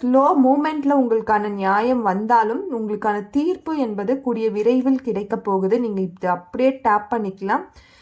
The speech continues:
So, எல்லா விதமான கஷ்டங்களும் அந்த பர்சன் கிட்ட இருந்து, அந்த வெளியில இருந்து வரக்கூடிய அந்த பர்சன் கிட்ட இருந்து நீங்க சந்திச்சிருப்பீங்க. உங்க வாழ்க்கையில நீங்க ரொம்ப நம்பியிருப்பீங்க. உங்க வாழ்க்கையில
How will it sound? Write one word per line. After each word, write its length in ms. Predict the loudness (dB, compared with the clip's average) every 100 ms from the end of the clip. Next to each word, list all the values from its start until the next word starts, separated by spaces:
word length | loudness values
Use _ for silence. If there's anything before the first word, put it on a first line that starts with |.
| -20 -20 _
So, 180 | -10 -2
எல்லா 460 | 0 2 0 0
விதமான 600 | -2 -2 0 2 4 2 0 0 -2 -2
கஷ்டங்களும் 600 | -4 -4 -4 -6 0 0 2
அந்த 240 | 0 0
பர்சன் 340 | 0 0 2 0
கிட்ட 300 | 0 -2 -2
இருந்து, 240 | -2 0
அந்த 180 | 0 -2
வெளியில 500 | -4 -2 0 2 2
இருந்து 280 | 0 -2 -2
வரக்கூடிய 480 | -2 -4 -4 -4 -4
அந்த 240 | -4 0
பர்சன் 300 | 0 0 -4
கிட்ட 220 | -4 -4
இருந்து 200 | -4 -2
நீங்க 260 | -2 -2 -4
சந்திச்சிருப்பீங்க. 720 | -4 0 0 0 -2 -4 -2
உங்க 180 | -2 0
வாழ்க்கையில 880 | 0 2 2 0 0 0 0 0 0
நீங்க 300 | 0 -4 -2
ரொம்ப 360 | -2 -2 0 0
நம்பியிருப்பீங்க. 800 | 0 -2 -2 -4 -4 -6 -2
உங்க 200 | -2 -2
வாழ்க்கையில 840 | 0 0 0 -2 0 0 0 0 -2